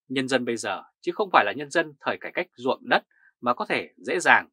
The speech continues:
lừa dân được. Nếu khui đến nơi đến chốn cúp thì sẽ có rất nhiều cảnh phim hay mà xem. Với trường hợp của Phạm Xuân Kiên thì việc Viện Kiểm sát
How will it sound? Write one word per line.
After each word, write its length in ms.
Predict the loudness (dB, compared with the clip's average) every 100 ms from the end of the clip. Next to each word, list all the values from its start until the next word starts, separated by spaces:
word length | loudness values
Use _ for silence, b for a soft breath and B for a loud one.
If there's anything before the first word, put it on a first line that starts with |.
| _ -6
lừa 340 | -4 -2 -4
dân 240 | -4 -6 -8
được. 220 | -12 -14 _ _ _ _ _ _ _ _ _ _ _ _ _ _ _ _ _ _
Nếu 320 | -2 0 0 -4
khui 420 | -6 -2 -2 -2
đến 220 | -6 -2
nơi 200 | 0 0
đến 160 | -2 -4
chốn 300 | -2 -2 -4 _
cúp 200 | 0 0 0 _ _ _
thì 60 | -10 -6
sẽ 200 | -6 -6 -4
có 160 | -2 -2
rất 100 | -4 -4
nhiều 300 | -2 -2 2
cảnh 200 | 2 2 _ _ -4
phim 160 | -4 2
hay 300 | 2 2 -4
mà 180 | -8 -8 -6
xem. 300 | -8 -8 -14 _ _ _ _ _ _ _ _ _ _ _ _ _ _
Với 140 | 2
trường 140 | 2 2
hợp 140 | 0
của 140 | -4 0
Phạm 180 | 0 0
Xuân 180 | -4 -6
Kiên 280 | -2 -2 -2 _ _ _ _
thì 160 | -2 0
việc 240 | 0 -4 _
Viện 260 | _ -6 -4
Kiểm 140 | -8
sát 220 | 2 2